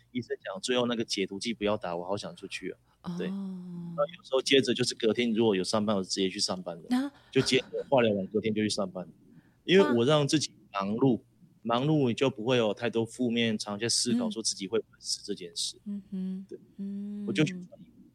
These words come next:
Speaker 1: 注意力，然后从工作当中去获得正向的价值。
Speaker 2: 没错。
Speaker 1: 那我觉得这东西一直有带到我现在目前的自己。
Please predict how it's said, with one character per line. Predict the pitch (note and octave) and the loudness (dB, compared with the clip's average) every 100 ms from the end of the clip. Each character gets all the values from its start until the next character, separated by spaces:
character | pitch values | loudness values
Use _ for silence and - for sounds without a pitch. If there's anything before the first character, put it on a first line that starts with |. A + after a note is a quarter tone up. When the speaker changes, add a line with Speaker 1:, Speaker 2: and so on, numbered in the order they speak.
| _ - | _ -4
Speaker 1:
注 | |
意 | A2 | 0
力， | G#2+ G2 F#2 | 0 0 0
然 | A#2 | 0
后 | B2+ | 0
从 | A2 A2 | 0 -2
工 | A#2+ B2 | -2 2
作 | B2 | 2
当 | A#2 A2+ | 2 2
中 | A2+ A2 | 0 0
去 | A2+ | -2
获 | B2 A2 | 0 0
得 | F#2 F#2 | 0 -2
正 | - B2+ G#2 | 0 0 0
向 | - G#2 | 0 -2
的 | F#2 | -4
价 | F2+ A2+ F2+ | -2 0 0
值。 | E2 - - | 0 -4 -4
Speaker 2:
没 | F3+ | -6
错。 | E3+ - F#3+ E3+ - | -6 -6 -6 -6 -4
Speaker 1:
那 | C3 C3+ B2 | -2 2 2
我 | A#2 - - | 0 -6 0
觉 | C#3 | 2
得 | |
这 | C3 C3 | 4 4
东 | B2+ | 4
西 | B2 | 0
一 | B2 C3+ | -2 -2
直 | - | 0
有 | G#2 | 0
带 | F#2 G#2+ | 2 0
到 | G2+ G#2 G2 - | 2 2 0 -2
我 | G2 F2+ F2 | -2 -2 -2
现 | - G#2 | 0 0
在 | G2 G#2 F#2 E2+ - | 0 0 0 -4 -4
目 | G#3+ G#3 A#2+ | -2 0 0
前 | G#2 - | -2 -6
的 | - | -8
自 | - | -10
己。 | - | -16